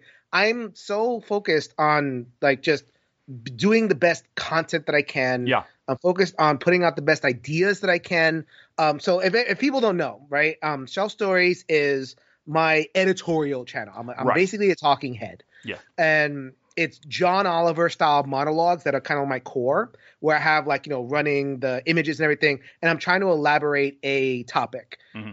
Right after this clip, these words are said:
Speaker 1: And the topic is usually something along the lines of culture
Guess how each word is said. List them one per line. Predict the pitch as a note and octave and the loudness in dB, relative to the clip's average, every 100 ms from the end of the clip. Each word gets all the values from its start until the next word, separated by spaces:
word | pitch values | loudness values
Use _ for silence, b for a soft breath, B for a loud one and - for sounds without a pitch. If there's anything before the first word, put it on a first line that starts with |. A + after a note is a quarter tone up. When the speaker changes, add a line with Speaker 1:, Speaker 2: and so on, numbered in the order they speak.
| E3 | 0
Speaker 1:
And | D#3 C#3+ | 0 0
the | |
topic | C#3+ F3+ F#3+ G3+ G3 | -2 0 2 0 -2
is | F#3+ D3+ | -2 -2
usually | F3+ E3+ E3+ E3 D#3+ | -2 0 2 4 4
something | D#3+ D#3 D3+ | 2 -2 2
along | C#3+ C#3+ | 2 2
the | C3+ | 2
lines | C3+ A#2+ | 2 0
of | A2 | -4
culture | - G#3 G#3 - F#3+ F3+ F3 F3 | 0 0 0 0 2 4 4 0